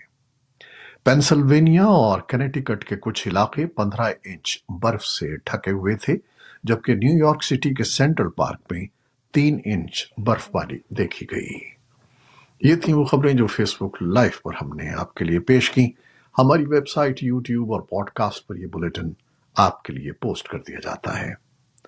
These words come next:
آپ ہمارے بلیٹن کو شیئر کرتے ہیں اور اپنے کمنٹس میں اپنی محبتوں کا اظہار کرتے ہیں،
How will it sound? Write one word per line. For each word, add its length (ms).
آپ 220
ہمارے 180
بلیٹن 400
کو 80
شیئر 360
کرتے 420
ہیں 340
اور 140
اپنے 260
کمنٹس 460
میں 100
اپنی 160
محبتوں 680
کا 120
اظہار 400
کرتے 280
ہیں، 220